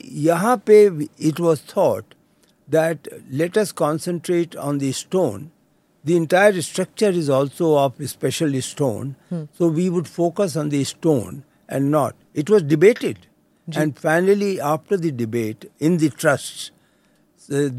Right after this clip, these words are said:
Speaker 1: the, some of the saints, sages who are member of the trust, they, uh, expressed in favor of a stone statue.
Speaker 2: Okay.
Speaker 1: Yeah.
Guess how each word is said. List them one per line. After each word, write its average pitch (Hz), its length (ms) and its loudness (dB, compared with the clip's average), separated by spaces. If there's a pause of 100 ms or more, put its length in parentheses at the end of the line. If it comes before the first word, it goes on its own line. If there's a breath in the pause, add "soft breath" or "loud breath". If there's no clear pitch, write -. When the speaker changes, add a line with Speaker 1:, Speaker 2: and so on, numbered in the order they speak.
Speaker 1:
the, 139 260 2
some 156 280 0
of 143 140 2
the 139 80 0
saints, 156 540 0
sages 147 440 -2
who 135 100 0
are 135 100 2
member 151 380 0
of 120 120 -4
the 107 60 -12
trust, - 460 -12 (420 soft breath)
they, 220 640 0 (240)
uh, 147 380 2 (180)
expressed - 680 -4 (200)
in 151 180 -2
favor 156 440 0
of 131 140 -8
a 135 100 -4
stone 151 540 0
statue. - 480 -18 (280)
Speaker 2:
Okay. 143 420 -12
Speaker 1:
Yeah. - 140 -12